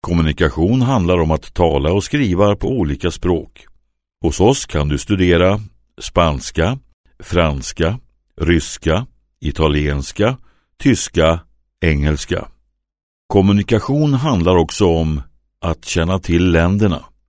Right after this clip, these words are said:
att förstå vad människorna tycker och tänker, att känna till vad människorna i landet gör. Du kan lära dig mer om maten i länderna, vädret, politiken och om berg och sjöar i landet. Jag som skrivit denna text heter Rocio Bernabé.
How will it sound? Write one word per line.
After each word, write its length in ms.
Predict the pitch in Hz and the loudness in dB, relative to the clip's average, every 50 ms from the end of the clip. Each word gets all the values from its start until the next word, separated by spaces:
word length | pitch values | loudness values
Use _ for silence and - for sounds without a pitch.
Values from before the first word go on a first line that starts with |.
| _ | _
att 200 | - - - - | -8 -6 -6 -4
förstå 400 | - 80 73 - 80 80 95 107 | -2 -4 -2 0 2 4 4 6
vad 180 | 98 82 71 73 | 6 4 4 4
människorna 540 | 82 80 76 76 73 - - 98 101 113 113 | 2 2 0 0 -2 -2 -2 0 0 0 0
tycker 400 | - 98 92 90 - - 117 120 | 0 0 -2 -2 0 0 0 2
och 100 | 127 - | 2 2
tänker, 580 | - 82 76 80 80 - 113 92 76 69 62 - - _ _ | 0 0 0 0 0 0 0 0 0 -2 -6 -12 -18 _ _
att 280 | - 82 80 - - - | -2 0 0 -2 -4 -4
känna 280 | - 87 82 87 87 | -2 0 0 0 0
till 300 | - - 98 117 131 127 | 0 0 2 2 2 4
vad 160 | 98 82 76 | 4 2 4
människorna 640 | 90 123 120 101 87 80 - - 104 98 98 104 120 | 4 2 2 2 2 0 0 -2 0 0 0 0 0
i 60 | - | 2
landet 460 | 110 85 73 71 73 80 85 82 - | 2 0 0 0 -2 -2 -2 -2 0
gör. 380 | 82 90 92 82 69 67 - - - _ _ _ _ _ _ _ _ _ _ | 2 4 4 4 2 0 -6 -12 -18 _ _ _ _ _ _ _ _ _ _
Du 180 | - 82 80 76 | -2 0 0 0
kan 240 | - - 73 69 71 | 0 0 0 0 2
lära 220 | 71 71 69 71 | 2 2 2 2
dig 180 | 69 78 78 76 | 2 2 2 2
mer 260 | 80 82 90 104 107 | 2 4 4 4 4
om 220 | 92 78 73 73 | 2 2 0 0
maten 560 | 71 73 73 76 71 - - - 107 107 113 113 | 0 0 0 0 -2 -4 -2 0 0 2 2 4
i 60 | 107 | 4
länderna, 560 | 98 98 92 92 92 90 98 110 139 147 139 - _ _ _ _ - | 4 4 4 4 2 2 2 2 0 0 -4 -8 _ _ _ _ -4
vädret, 720 | 67 78 73 71 71 73 76 87 107 131 - _ - - _ - | 0 2 2 4 2 2 0 0 -2 -2 -4 _ -20 -20 _ -4
politiken 800 | 87 85 90 85 - 87 80 78 71 - - 107 107 107 107 - - _ | 0 0 0 0 0 -2 -2 -2 -4 -4 -2 0 0 0 0 -2 -6 _
och 160 | - 117 139 | -2 2 2
om 160 | 165 151 123 | 4 4 4
berg 420 | 95 90 87 87 90 92 95 98 104 | 4 6 6 6 6 4 4 4 2
och 120 | 101 92 | 2 2
sjöar 460 | - 160 143 87 76 73 73 76 82 | 4 4 4 4 4 4 2 2 2
i 80 | 87 90 | 2 2
landet. 580 | 80 71 65 64 67 71 71 - - - - - _ _ _ _ _ _ _ | 0 0 -2 -4 -6 -8 -8 -10 -12 -20 -20 -20 _ _ _ _ _ _ _
Jag 260 | - 82 90 104 123 | 0 2 4 4 2
som 220 | - - 85 76 69 | 2 0 -2 -2 -2
skrivit 580 | - - 85 82 78 73 78 87 - - 69 | -4 -2 -2 -2 0 2 2 0 0 0 0
denna 240 | 92 110 104 101 107 | 0 2 2 2 0
text 440 | 104 - 107 139 139 - - - - | 2 2 0 0 0 -2 -8 -12 -6
heter 340 | 92 82 78 73 - 85 80 | -2 0 0 2 2 2 2
Rocio 920 | 85 - - 82 82 82 78 - - 92 98 117 139 151 151 - - - 85 | 2 0 0 2 2 2 2 0 0 0 2 4 4 4 2 0 -2 -2 0
Bernabé. 680 | 85 85 82 80 85 85 80 85 92 85 71 - | 2 2 2 2 2 2 4 4 4 4 2 0